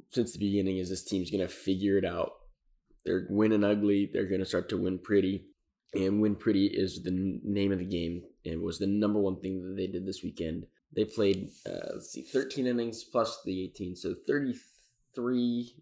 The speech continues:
no, thirty-one innings of baseball all week. And if anybody out there wants to take a quick guess at how many innings they trailed in those, I will be here for you, but I'll give you the answer real quickly. It is one.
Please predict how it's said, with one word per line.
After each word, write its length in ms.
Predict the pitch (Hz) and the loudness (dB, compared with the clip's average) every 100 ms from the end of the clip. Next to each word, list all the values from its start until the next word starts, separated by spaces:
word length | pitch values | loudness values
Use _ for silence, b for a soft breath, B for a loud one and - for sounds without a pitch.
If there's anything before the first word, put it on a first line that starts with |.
| - | -4
no, 240 | 104 87 - | -2 -2 4
thirty-one 580 | 139 131 117 120 120 | 6 6 6 6 4
innings 440 | 117 117 117 110 104 | 2 2 2 0 -4
of 140 | 92 | 0
baseball 560 | 98 104 - 107 107 - | 0 0 0 -2 -2 -2
all 280 | 92 98 98 | 2 4 4
week. 260 | 98 98 - - | 0 -2 -6 -6
And 460 | 90 87 85 87 - | -4 -4 -4 -8 -10
if 160 | - - | -10 -6
anybody 380 | - 107 110 104 | -2 2 4 6
out 160 | 92 92 | 4 2
there 120 | 95 | 0
wants 160 | 92 - | 0 -2
to 100 | 104 | -2
take 80 | |
a 60 | 92 | -4
quick 400 | - 107 - - | -4 -4 -4 -4
guess 300 | 87 90 - | -2 0 -2
at 140 | - | -4
how 180 | 101 95 | -4 -4
many 260 | 95 95 - | -2 -2 -4
innings 240 | 92 87 | -4 -6
they 120 | 82 | -6
trailed 720 | - - - 85 90 110 127 - b b b _ | -8 -8 -6 -2 0 0 -2 -10 b b b _
in 180 | 101 104 | -4 0
those, 400 | 120 120 131 - - - | 0 0 -2 -6 -14 -10
I 180 | 92 90 | -4 -2
will 260 | 92 98 | 2 2
be 180 | 98 90 | 2 -2
here 520 | 92 104 101 101 101 - | -4 -2 0 0 -4 -10
for 260 | - 117 113 | -2 2 4
you, 160 | 110 104 | 4 2
but 160 | 95 | 2
I'll 240 | 87 92 92 | 2 0 -2
give 180 | 107 | -2
you 60 | 101 | -2
the 160 | 95 95 | -2 -4
answer 480 | 90 - 87 87 - | -4 -6 -6 -6 -6
real 300 | 101 104 92 | -4 -2 -2
quickly. 600 | - 90 95 92 92 - - - - - - - | -4 -4 -2 -2 -4 -8 -18 -20 -20 -20 -12 0
It 220 | 98 - - _ | 0 0 -8 _
is 440 | 87 87 85 90 - - - - | 2 2 0 -6 -14 -20 -20 -8
one. 600 | 90 90 90 85 80 | -2 0 2 0 0